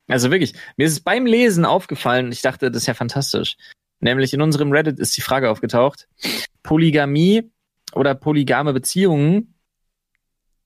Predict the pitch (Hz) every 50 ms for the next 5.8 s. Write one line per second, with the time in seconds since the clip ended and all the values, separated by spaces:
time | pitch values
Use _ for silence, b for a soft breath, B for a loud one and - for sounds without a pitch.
0 | _ _ _ - 135 131 131 131 127 123 - 147 156 165 170 156 143 151 156 143
1 | - 151 139 - - - - 190 220 202 - - 151 135 131 127 120 - 135 127
2 | 127 123 139 151 170 185 - - - - - - - - - - 139 139 131 127
3 | 131 139 143 143 131 135 135 135 131 131 123 - - - 139 131 - - 139 143
4 | 151 165 160 123 - - - 135 135 139 135 143 147 131 - - - - 123 131
5 | 165 170 170 165 151 151 147 185 208 220 214 - 262 262 277 262